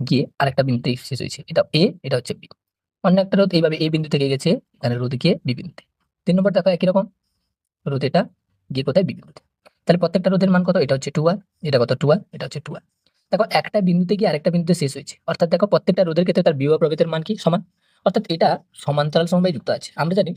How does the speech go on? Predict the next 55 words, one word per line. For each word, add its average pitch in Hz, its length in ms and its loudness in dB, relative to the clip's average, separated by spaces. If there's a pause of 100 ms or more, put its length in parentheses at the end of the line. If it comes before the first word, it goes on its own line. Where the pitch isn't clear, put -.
সমান্তরাল 202 440 0
সমবায়ের 202 220 0
ক্ষেত্রে 190 220 0
তুল্য 202 180 2
রোধ 190 140 0
কি - 80 -2
হয়? 208 100 -4 (360)
না 170 60 4 (100)
সমান্তরাল 190 400 2 (200)
সমবায়ের 165 220 2
ক্ষেত্রে 185 220 2
তুল্য 175 140 2
রোধ 185 120 -2
যদি 190 120 2
আমরা 160 120 2
এটাকে 170 160 -2 (320)
R - 80 0
ড্যাশ 170 180 0
ধরি, 160 160 -2
তাহলে 143 160 0
হবে 160 120 4
কত? 160 100 2 (200)
ওয়ান 139 180 2
by 185 80 4 (220)
R - 60 0
ড্যাশ 175 160 0
সমান 143 180 -2 (420)
ওয়ান 123 180 2
by 147 140 4
আর 185 80 2
ওয়ান 220 100 0 (360)
প্লাস 117 180 0 (100)
ওয়ান 113 160 -2
by 143 140 4
আর 147 120 0
টু 240 60 0 (380)
plus 113 220 0
one - 100 -10
ওয়ান 117 180 2
by 147 100 2 (460)
আর - 120 -8
থ্রি। - 80 -18 (480)
প্রত্যেকটার 196 340 2
মান 185 100 4
বসাতে 185 240 2
পারবো? 196 140 -2 (120)
তো - 120 -2
দেখো 175 140 2 (480)
আর 180 80 0
ওয়ান 185 120 2
এর 190 80 4
মান 190 140 2
কত? 185 80 2 (100)
টু 208 120 2
আর, 202 60 -4